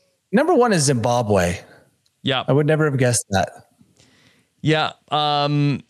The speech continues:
Speaker 2: Zimbabwe and, uh, a lot of these countries, uh, that they give the major contributing factor.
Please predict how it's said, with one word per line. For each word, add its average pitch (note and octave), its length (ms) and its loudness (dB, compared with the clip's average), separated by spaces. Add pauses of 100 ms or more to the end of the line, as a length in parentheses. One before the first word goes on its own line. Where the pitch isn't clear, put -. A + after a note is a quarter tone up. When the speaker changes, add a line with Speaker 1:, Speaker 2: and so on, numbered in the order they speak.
(120)
Speaker 2:
Zimbabwe E3 840 0
and, E3 340 0
uh, D#3 460 2
a A#2+ 60 -2
lot D#3 240 0
of D4 80 -4
these D4+ 320 2
countries, G3+ 920 0
uh, E3 200 2
that D3+ 180 -2
they D#3+ 120 0
give C#3 260 -2
the D3 200 2
major D3+ 880 2
contributing D3+ 640 -2
factor. A2 840 -2